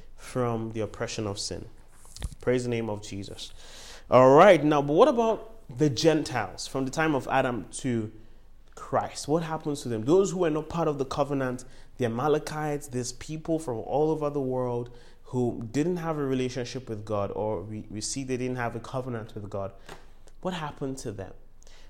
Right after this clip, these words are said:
And we're gonna read Romans chapter two. I, I find a lot of people not talking about this particular one, so I wanna address it. Romans chapter two. It's a long read,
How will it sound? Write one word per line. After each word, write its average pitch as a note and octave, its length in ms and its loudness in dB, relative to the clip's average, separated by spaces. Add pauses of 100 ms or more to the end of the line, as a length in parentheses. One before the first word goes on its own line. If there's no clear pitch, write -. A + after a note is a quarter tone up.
(340)
And A#2 80 2
we're - 20 2
gonna E3 180 4
read D3 280 2
Romans B2+ 280 4
chapter A#2 240 -2
two. A2+ 260 0
I, A#2 260 4
I B2 60 2
find E3+ 220 2
a E3+ 60 4
lot D#3+ 120 6
of D#3+ 60 -10
people D3 180 0
not D3 200 2
talking D3+ 220 0
about B2+ 260 4
this C3 160 -2
particular B2+ 580 0
one, G#2+ 280 -2 (340)
so - 180 2
I - 40 0
wanna C#3+ 200 4
address A2+ 360 0
it. G2 180 -8
Romans D3 340 4
chapter - 320 0
two. G2+ 280 -6 (1080)
It's - 160 -2
a C3 60 6
long C3 340 6
read, B2 300 0